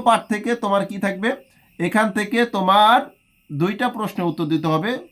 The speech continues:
দুইটা প্রশ্নের এক নাম্বার প্রশ্নে ক আর খ থাকবে, দুই নাম্বার প্রশ্নের ক আর খ থাকবে। মোট চারটা প্রশ্ন থাকবে, তিন নাম্বার, চার নাম্বার, ক, খ, ক, খ, চারটা প্রশ্ন থাকবে। এর মধ্যে থেকে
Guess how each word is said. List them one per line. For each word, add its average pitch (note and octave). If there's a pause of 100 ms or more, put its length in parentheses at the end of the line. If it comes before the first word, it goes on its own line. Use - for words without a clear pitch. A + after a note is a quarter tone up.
(220)
দুইটা G3
প্রশ্নের G3 (260)
এক E3
নাম্বার F#3
প্রশ্নে E3+ (160)
ক - (280)
আর F3 (100)
খ - (100)
থাকবে, D#3 (1040)
দুই C3
নাম্বার E3+
প্রশ্নের E3 (100)
ক - (180)
আর F3
খ - (140)
থাকবে। A2+ (760)
মোট F3 (100)
চারটা F#3+
প্রশ্ন G3+
থাকবে, F3+ (120)
তিন F3+
নাম্বার, F3+ (140)
চার F3
নাম্বার, C#3 (460)
ক, E3 (760)
খ, - (880)
ক, - (800)
খ, - (680)
চারটা F3
প্রশ্ন G#3
থাকবে। G#3
এর F#3
মধ্যে F#3+
থেকে F#3+